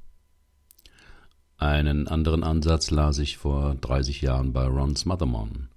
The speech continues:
Ein Meister sein, der übt. Das ist eine ganz andere Einstellung, bei der Fehler und Misserfolge eine positive Bedeutung bekommen.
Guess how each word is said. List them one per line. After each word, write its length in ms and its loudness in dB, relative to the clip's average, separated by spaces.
Ein 180 2
Meister 400 2
sein, 600 -2
der 140 -2
übt. 520 -10
Das 260 0
ist 380 -6
eine 240 -4
ganz 240 -2
andere 340 0
Einstellung, 680 -6
bei 160 -4
der 460 -6
Fehler 720 -2
und 180 -4
Misserfolge 720 0
eine 340 2
positive 680 8
Bedeutung 440 0
bekommen. 500 -2